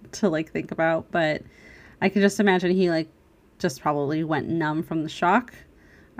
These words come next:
or was in horrible amounts of pain.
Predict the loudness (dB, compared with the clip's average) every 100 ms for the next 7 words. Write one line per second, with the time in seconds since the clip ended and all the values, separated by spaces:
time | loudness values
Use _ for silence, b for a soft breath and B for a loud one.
0 | -2 2 4 2 -2 -2 -2 -2 -6 -2
1 | 0 -2 -8 -20 -12 -12 0 6 8 8
2 | 4 2 -2 -8 -14 -10 -6 -6 -6 -8